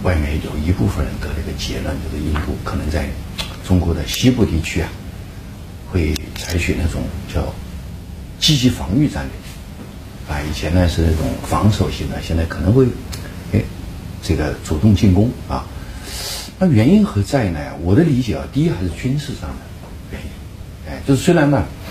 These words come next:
现在印度在我们西部边界部署了二十万人了啊，但是总体战斗力还是不如我们的。哎，以前我们摆的人很少的，就虽然我们物理条件，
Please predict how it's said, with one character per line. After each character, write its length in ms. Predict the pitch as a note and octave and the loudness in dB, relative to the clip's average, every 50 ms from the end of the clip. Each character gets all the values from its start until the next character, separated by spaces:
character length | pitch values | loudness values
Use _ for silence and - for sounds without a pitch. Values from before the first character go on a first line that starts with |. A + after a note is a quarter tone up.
| - - - - - - - - - - - - - - - - - - - - - - - | -10 -10 -12 -12 -14 -14 -14 -14 -14 -14 -14 -16 -16 -16 -16 -16 -16 -14 -10 -10 -10 -10 -4
现 140 | - - C3 | 0 2 4
在 60 | A#2+ | 4
印 200 | A2 A#2 B2 G#2+ | 4 6 6 6
度 80 | F#2 F2+ | 6 6
在 200 | E2 - F2+ E2 | 4 2 2 2
我 100 | D#2 C#2+ | 0 -2
们 160 | C2+ C#2+ D#2 | -2 -2 -4
西 140 | D#2 - - | -2 0 2
部 100 | F#2+ F2 E2 | 2 2 2
边 180 | E2+ F2 F2 | 2 2 4
界 100 | F2 E2 | 4 2
部 160 | D#2+ - F#2+ | 2 2 0
署 140 | F2+ - - | -2 -2 -2
了 100 | C#2+ - - | -6 -4 0
二 160 | - A2 G2 | 0 2 2
十 140 | - - F2+ | 0 0 -2
万 80 | D#2+ - | -4 -4
人 100 | C#2+ - | -4 -6
了 180 | - - - - | -6 -8 -8 -8
啊， 260 | - - - - - - - - - - - - - - - - - - - - - - - - - - - | -8 -8 -8 -8 -8 -10 -10 -12 -12 -10 -10 -10 -10 -12 -12 -12 -12 -14 -12 -12 -12 -12 -12 -12 -12 -10 0
但 120 | - B2 A2+ | 4 4 6
是 120 | G2+ A2 | 6 4
总 320 | G#2 - - E2+ F#2+ F#3 | 4 2 4 6 8 8
体 200 | - - - D#2 D2 - | 6 6 2 -2 -2 0
战 200 | - - F2 E2+ | 0 2 2 2
斗 160 | E2+ D#2+ D#2 | 2 2 2
力 180 | D2+ D#2 D2 C#2 - | 2 0 -2 -4 -6
还 100 | - D2+ | -8 -8
是 60 | D2 - - | -10 -10 -10
不 60 | D#2+ | -10
如 60 | D2+ D2+ C#2+ - | -8 -8 -8 -10
我 80 | - | -10
们 100 | - - - - - | -12 -12 -12 -14 -14
的。 80 | - - - - - - - | -14 -14 -14 -16 -14 -4 0
哎， 80 | G#2 | 2
以 100 | A2+ A#2 | 4 4
前 240 | A2+ - - - A#2 | 4 6 6 6 6
我 120 | D3+ E3 A2+ | 8 6 6
们 140 | E2+ E2+ | 4 2
摆 180 | E2+ - - - | 0 0 -2 -4
的 140 | D2+ E2 D#2+ | -2 -2 -2
人 120 | D2+ F2 | -2 -2
很 280 | - - - - C#3+ D#3 | -2 -2 0 2 2 2
少 180 | D3+ - - | 2 0 -4
的， 180 | - - - - - - - - - - - - | -8 -8 -10 -12 -14 -14 -16 -16 -16 -16 -6 -4
就 60 | B2+ | 0
虽 140 | A#2+ - F3 | 2 4 4
然 120 | E3+ E3+ | 4 6
我 80 | E3 B2 | 4 4
们 140 | F2 F2+ G2 | 4 4 4
物 200 | A2 C#3+ D3 C#3 | 2 4 4 4
理 140 | G#2+ F2+ D2+ | 4 2 2
条 200 | C#2+ D#2+ D#2 D#2 | 0 -2 -4 -4
件， 140 | E2 E2 | -4 -4